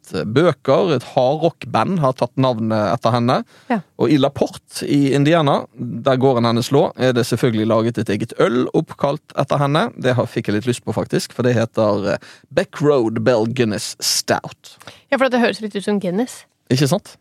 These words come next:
Speaker 1: Jeg tror det er i den kategorien, er litt sånn mørkt
Speaker 2: Ja.
Speaker 1: øl. Eh, hun har også fått kallenavn som Hell's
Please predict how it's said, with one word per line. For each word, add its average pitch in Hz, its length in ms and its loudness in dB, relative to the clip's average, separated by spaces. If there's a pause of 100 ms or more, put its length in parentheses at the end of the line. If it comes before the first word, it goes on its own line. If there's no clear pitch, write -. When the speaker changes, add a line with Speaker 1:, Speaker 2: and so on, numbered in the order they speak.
(120)
Speaker 1:
Jeg 131 120 0
tror 160 160 0
det 117 100 2
er 117 120 2
i 123 40 -2
den 117 360 0
kategorien, 113 520 0
er 107 80 -2
litt 117 80 -2
sånn 110 220 -2 (200)
mørkt 127 460 -2
Speaker 2:
Ja. - 80 -2
Speaker 1:
øl. - 120 -4 (600)
Eh, 131 220 4
hun 165 140 4
har 170 100 4
også 156 220 0
fått - 180 -4
kallenavn 160 640 2
som 131 320 2
Hell's 117 600 -2